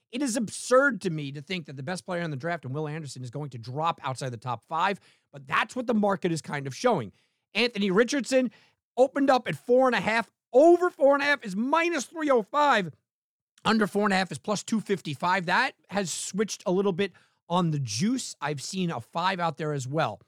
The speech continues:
Wilson, over under four and a half. Over four and a half is, uh, plus one forty. Under four and a half is minus one sixty. And Wilson now has sort of become the guy at number two. People are looking at him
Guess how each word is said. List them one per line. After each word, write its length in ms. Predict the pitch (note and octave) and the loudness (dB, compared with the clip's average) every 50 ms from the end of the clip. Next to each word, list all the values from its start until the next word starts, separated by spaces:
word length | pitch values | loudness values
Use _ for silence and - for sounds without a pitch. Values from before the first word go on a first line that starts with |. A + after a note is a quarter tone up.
| _ _ _ _ _ _ - | _ _ _ _ _ _ -14
Wilson, 720 | C#3+ D#3 A3 C#4 D#4 D#4 A3 - - D#4 D4+ D#4 D4 - _ _ _ _ - | -4 0 2 4 4 4 2 0 -2 -2 -2 -2 -4 -8 _ _ _ _ 4
over 400 | A3 B3 D4+ E4+ F4+ F#4 F#4 F#4+ - | 6 6 8 8 6 4 2 0 2
under 260 | C#4 C4+ C#4 C#4 C#4 A#3 | 2 2 2 4 2 0
four 300 | - - B3+ B3+ C4 B3+ | 0 2 2 2 2 2
and 80 | B3+ | 2
a 40 | G#3+ | 0
half. 260 | F#3 G3 G3+ F3+ D#3 - | -2 -2 -2 -2 -2 2
Over 240 | A3+ B3 D4 E4 D#4+ | 2 2 4 2 -2
four 160 | C#4 D#4+ C4+ | -6 -4 -6
and 80 | C4 B3+ | -4 -4
a 40 | B3 | -4
half 120 | A3+ A#3 | -6 -6
is, 120 | G#3+ E3+ D3+ F#3 - | -8 -8 -8 -6 -2
uh, 200 | F3 E3 D#3 D3 | -2 0 0 -2
plus 260 | - - D3+ - - | -4 -8 -10 -8 -6
one 160 | B3 G#3+ F3+ | -6 -6 -4
forty. 260 | - G#3 G#3+ G3+ - - | -4 -4 -4 -4 -4 -6
Under 140 | F#3 G#3+ C#4 | -6 -6 -6
four 200 | A3+ - D4+ C#4 | -8 -10 -10 -10
and 60 | B3+ | -8
a 40 | A#3+ | -8
half 220 | F3 F#3+ G3 - E3+ | -10 -10 -10 -12 -12
is 100 | C#3 B2+ | -10 -10
minus 400 | D3+ F3 G#3+ C#4+ D#4 B3+ - - | -8 -10 -10 -12 -14 -16 -14 -10
one 200 | A#3 G#3 F#3+ C#3+ | -6 -6 -6 -6
sixty. 640 | - - - - - - - - - D3 C3 A#2+ _ _ _ _ _ _ - | -6 -8 -8 -10 -12 -14 -16 -14 -12 -12 -14 -14 _ _ _ _ _ _ -2
And 280 | A3 A3+ G3+ E3 D#3 | 0 0 0 0 -2
Wilson 560 | E3+ C4 F4 G4 F4 - - F4 E4 C4+ G#3 G3 | -2 -2 -2 -2 -2 -4 -6 -6 -2 0 0 2
now 340 | F3+ E3 D3+ D3 D3+ C#3+ - - _ _ _ _ | 2 2 2 0 0 -2 -6 -10 _ _ _ _
has 200 | - A#3 B3+ G3+ | -2 -2 -2 -2
sort 300 | - - - C#4 G4 A#4 | -2 -2 -2 0 2 2
of 80 | C5+ - | 0 -2
become 380 | C5 B4+ - - A3+ C4 C4 G3+ | -4 -10 -6 -2 -2 0 0 0
the 160 | F3+ A3+ F#3+ | 2 0 0
guy 480 | G3+ E3 F3 F#3 A3 A#3+ A#3+ B3+ A3+ - | 0 0 -2 -2 -2 -2 -4 -6 -6 -6
at 160 | - G#3 - | -6 -6 -4
number 480 | G3+ F#3+ G#3 G#3 G3+ F#3+ E3+ F3 D#3 C#3 - _ | -2 -2 0 2 2 2 2 2 0 -2 -6 _
two. 560 | - - - - - B3+ F4 F#4+ E4+ F3+ B2 - _ _ _ _ _ _ _ _ - | -16 -16 -12 -6 0 6 8 8 8 6 4 -4 _ _ _ _ _ _ _ _ -6
People 360 | A#3 C#4 F#4 F4+ F#4+ F#4 F4+ | -4 -4 -4 -4 -4 -4 0
are 200 | F4 C#4+ B3+ B3 | 2 4 4 4
looking 420 | A3 A3 C4 C#4+ A3+ D4 D4+ D4+ B3+ | 4 2 0 -2 -4 -4 -8 -4 -4
at 140 | A3+ G3 F#3+ | -2 0 0
him 180 | G#3 G#3+ A3 | 2 0 0